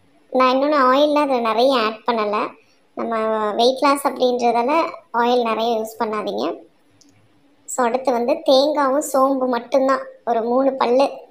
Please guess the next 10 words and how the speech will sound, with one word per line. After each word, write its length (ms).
அந்த 300
மூணு 540
கீத்து 160
தேங்காய்ன்னு 580
சொல்லுவாங்கள்ல, 520
அதையும் 640
அது 180
கூட 240
கொஞ்சோண்டு 480
சோம்பு, 520